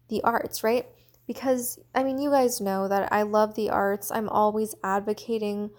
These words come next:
for artists in business, and I think that artists can be multifaceted people. I can be an actor, I can be a podcaster, I can be a writer, I can be an entrepreneur. And what I used to do was I used to, like, pigeonhole my identity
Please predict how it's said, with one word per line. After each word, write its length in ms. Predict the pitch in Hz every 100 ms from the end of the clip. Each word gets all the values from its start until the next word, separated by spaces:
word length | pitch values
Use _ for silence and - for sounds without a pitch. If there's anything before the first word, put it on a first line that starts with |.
| _ _ _
for 120 | -
artists 440 | - 220 214 220 220
in 120 | 202
business, 580 | 202 202 214 202 202 -
and 140 | 226
I 80 | 226
think 220 | 247 254
that 160 | 269 -
artists 320 | 208 214 226
can 140 | - 226
be 100 | 214
multifaceted 1000 | 202 196 - 220 214 196 - 214 196
people. 520 | - 247 - - - - - - _
I 100 | 233
can 160 | 247 277
be 100 | 277
an 80 | 277
actor, 580 | 311 - 202 - 220 - _ _
I 140 | 202
can 220 | 196 240 220
be 180 | 208
a 60 | 202
podcaster, 800 | - 294 - 208 220 - - - -
I 100 | 202
can 160 | 233
be 100 | 220
a 80 | 233
writer, 360 | 226 269 269 196
I 100 | 196
can 180 | 240 220
be 140 | 220
an 80 | 214
entrepreneur. 680 | 214 214 - 269 240 202 - _ _ _ _ _ _ _ -
And 340 | 240 240 247 247 - - _
what 100 | 254
I 40 | 262
used 360 | 277 403 -
to 80 | 208
do 180 | 240 247
was 220 | 214 202
I 60 | 226
used 260 | 226 277 -
to, 60 |
like, 280 | 302 294 -
pigeonhole 600 | - 247 233 247 269 269
my 180 | 269 202
identity 760 | 202 196 196 190 220 262 277